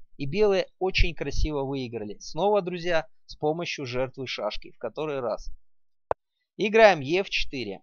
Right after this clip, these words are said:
Далее Ф Е пять. Ну, здесь, конечно, Ф Е три играть плохо. Напрашивающийся ход, но он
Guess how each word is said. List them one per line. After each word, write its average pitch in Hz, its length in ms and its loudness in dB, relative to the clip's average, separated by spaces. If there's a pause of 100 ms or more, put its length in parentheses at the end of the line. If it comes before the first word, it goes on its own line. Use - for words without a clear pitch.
(220)
Далее 180 500 6
Ф 143 160 -4
Е - 160 -8
пять. - 380 -8 (840)
Ну, 233 100 -2
здесь, 247 260 6
конечно, 233 640 2 (180)
Ф 165 160 -4
Е 190 140 0
три 185 280 -4
играть 156 300 -2
плохо. - 440 -2 (1400)
Напрашивающийся 170 920 0
ход, - 340 -8
но 208 200 -2
он 196 220 -2